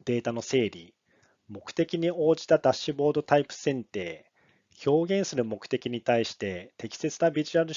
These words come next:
表現を選択してダッシュボードを作成していくということをお伝えしました。さらに、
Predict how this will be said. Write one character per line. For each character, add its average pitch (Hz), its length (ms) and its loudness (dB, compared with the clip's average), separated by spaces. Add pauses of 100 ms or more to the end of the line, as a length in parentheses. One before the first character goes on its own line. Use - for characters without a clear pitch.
(140)
表 170 280 0
現 110 60 -4
を 101 40 -6
選 113 260 -6
択 110 220 -4
し - 100 -6
て 104 380 -4
ダ 110 120 -10
ッ - 40 -8
シ - 160 -4
ュ - 20 0
ボ 139 160 0
ー - 20 -4
ド 120 80 -2
を 98 60 -6
作 - 260 -14
成 110 200 -6
し - 80 -10
て 113 100 -4
い 104 100 -6
く 101 320 -12 (120)
と 165 80 -2
い - 20 2
う 156 60 -4
こ 160 100 -2
と 196 80 -2
を 170 60 2
お 143 60 2
伝 202 240 -2
え - 20 -4
し 107 160 -8
ま 196 100 -8
し - 100 8
た。 - 220 -10 (1160)
さ - 240 2
ら 120 160 4
に、 92 260 -14